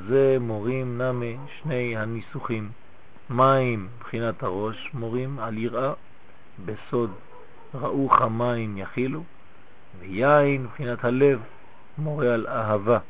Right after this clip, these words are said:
כמו שכתב, "הביאני אל בית היין ודגלו עלי אהבה". על כן, ב-, במצוות סוכה, שהיא בחינת אהבה, משלימים את חוסר האהבה,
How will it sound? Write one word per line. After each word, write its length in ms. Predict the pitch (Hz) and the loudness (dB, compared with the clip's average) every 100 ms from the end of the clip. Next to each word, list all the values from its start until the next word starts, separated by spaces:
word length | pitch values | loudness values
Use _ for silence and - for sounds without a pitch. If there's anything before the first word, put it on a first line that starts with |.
| - - - - - | -12 -12 -12 -12 -8
כמו 160 | 110 | -6
שכתב, 500 | 104 117 127 127 127 107 | -6 -6 -4 2 2 2
"הביאני 760 | 107 98 104 113 127 131 120 | -2 -2 -4 0 0 0 -2
אל 80 | 104 | -4
בית 280 | 98 117 - | -2 -2 0
היין 580 | 101 101 123 143 143 120 | 0 2 4 6 4 0
ודגלו 560 | 107 92 95 101 113 104 | -4 -4 -4 0 0 0
עלי 360 | 101 110 107 | -2 -2 -2
אהבה". 500 | 107 107 107 98 104 98 - - - - - - - - - | -2 2 2 2 2 0 -8 -12 -12 -12 -12 -12 -12 -12 -12
על 120 | 101 101 | -12 -8
כן, 480 | - 135 139 135 131 110 101 98 95 | 2 6 6 4 0 -2 -6 -6 -6
ב-, 120 | 95 95 98 | -6 -6 -6
במצוות 500 | 95 98 - 131 131 - | -8 -8 2 4 4 2
סוכה, 360 | 143 - 101 98 - - - - | -8 0 0 0 -6 -12 -12 -12
שהיא 180 | - 135 | -8 -8
בחינת 340 | - 123 120 - - | -4 0 0 0 0
אהבה, 520 | 120 110 95 92 90 - - - - - 143 | 4 4 4 2 2 0 -12 -12 -12 -10 -8
משלימים 600 | - 143 147 147 143 131 | -8 -4 0 2 2 2
את 140 | - | 0
חוסר 520 | - 175 170 165 123 | 10 10 10 4 4
האהבה, 600 | 117 107 110 101 90 104 | 4 2 2 0 2 2